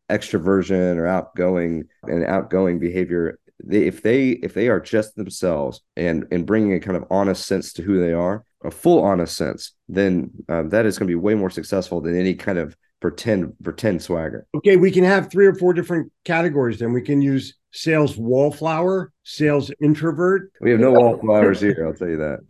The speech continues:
Speaker 2: What I'm challenging you with, Brandon, I think this is really important. Humor has to play an important part in the selling transfer of message. 'Cause if it doesn't play an important part,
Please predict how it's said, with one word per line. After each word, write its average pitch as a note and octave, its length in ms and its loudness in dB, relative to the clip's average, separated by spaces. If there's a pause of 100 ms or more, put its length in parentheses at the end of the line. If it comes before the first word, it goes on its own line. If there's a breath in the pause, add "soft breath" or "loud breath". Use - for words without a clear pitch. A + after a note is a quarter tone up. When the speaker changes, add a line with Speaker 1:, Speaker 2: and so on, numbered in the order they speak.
Speaker 2:
What F3 200 -2
I'm F#3 120 4
challenging G#3+ 500 0
you C#3+ 120 2
with, A2+ 340 -2 (240)
Brandon, B2+ 440 -2
I C3 80 0
think G#3 240 0
this G#3 180 -2
is D3 160 -4
really D3 220 2
important. G2+ 580 -6 (140)
Humor G#3+ 340 4
has F#3+ 140 0
to F3+ 140 -6
play D3+ 280 0
an C3+ 60 2
important C3+ 520 -4
part A2 360 -4
in A2 100 -2
the G2+ 80 -4
selling G#2+ 540 -4 (140)
transfer B2+ 520 -2
of F#2 100 -4
message. F#2+ 560 -8 (220)
'Cause C3 140 0
if C3 80 -2
it C#3 160 -4
doesn't F#3 320 2
play E3 180 0
an D3 80 2
important C3 400 -4
part, A2+ 340 -8